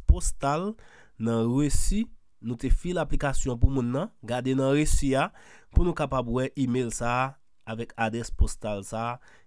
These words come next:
ke nou dwe itilize pou nou kapab voye plis dokiman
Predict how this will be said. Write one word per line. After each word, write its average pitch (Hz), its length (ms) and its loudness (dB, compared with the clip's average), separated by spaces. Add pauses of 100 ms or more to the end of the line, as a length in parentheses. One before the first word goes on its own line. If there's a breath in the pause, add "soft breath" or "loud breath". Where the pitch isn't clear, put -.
(160)
ke 131 280 -4 (160)
nou 113 240 -4
dwe 131 380 0 (420)
itilize 127 640 -4
pou 120 160 0
nou 117 200 -6
kapab 113 360 -4 (320 soft breath)
voye 113 460 -6 (180)
plis 143 320 2
dokiman 117 640 0